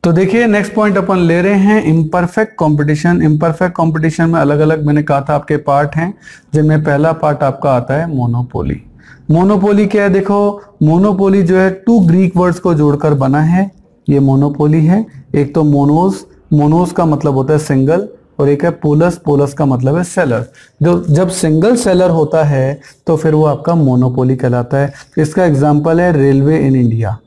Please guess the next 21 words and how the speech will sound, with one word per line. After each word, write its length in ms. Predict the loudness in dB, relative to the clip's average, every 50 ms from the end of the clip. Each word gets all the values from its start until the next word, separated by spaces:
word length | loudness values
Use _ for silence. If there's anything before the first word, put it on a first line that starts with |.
| _ _ -8 -4
सही 160 | -2 0 2
है, 180 | 2 0 -2 -4 -10 -20 -20 -10 _ 0
एक 220 | 0 2 2 2
ही 80 | 2 2
रेलवे, 560 | 2 4 4 4 4 2 2 2 0 -2 -4 -10 -20 -20 _ _ -20 -8 -2 0
आपका 440 | 0 0 0 0 -2 -2 0 2
जो 160 | 2 2 2 0
price 420 | 0 0 0 2 2 0 0 0
है 260 | 0 2 2 2 2
यहाँ 340 | 2 2 2 2 2 0 0
से 600 | -2 -2 0 2 2 4 4 2 2 2 0 -4 -6 -12 -20 _ _ -2
आपका 520 | -2 -2 -2 0 0 0 0 0 0 -2 -4
चेन्नई 420 | -4 -2 0 0 2 2 2 2
जाने 320 | 2 0 0 0 0 0 0
का 180 | 0 0 0
मान 240 | 2 2 2 2 2
लो 160 | 2 0 0
पन्द्रह 360 | -2 -2 -2 0 0 0 0
सौ 160 | -2 -2 -4 -4
रुपये 220 | -4 -2 -4 -2
है 340 | -2 0 -2 -2 -4 -8